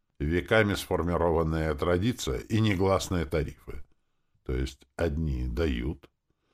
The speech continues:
другие берут, но и те, и другие не борзеют.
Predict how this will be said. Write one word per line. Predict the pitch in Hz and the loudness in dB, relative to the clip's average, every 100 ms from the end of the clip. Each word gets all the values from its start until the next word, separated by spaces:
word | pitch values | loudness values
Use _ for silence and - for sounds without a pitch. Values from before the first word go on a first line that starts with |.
| _ | _
другие | - 131 143 131 190 196 | 2 6 6 4 4 4
берут, | 139 160 123 90 76 - - _ _ | 6 8 6 4 0 -8 -20 _ _
но | 71 85 | -2 -2
и | 87 | 0
те, | 104 98 | 2 2
и | |
другие | 92 98 95 127 | 2 2 2 2
не | 101 85 | 4 2
борзеют. | 76 73 50 - | 0 0 -4 -10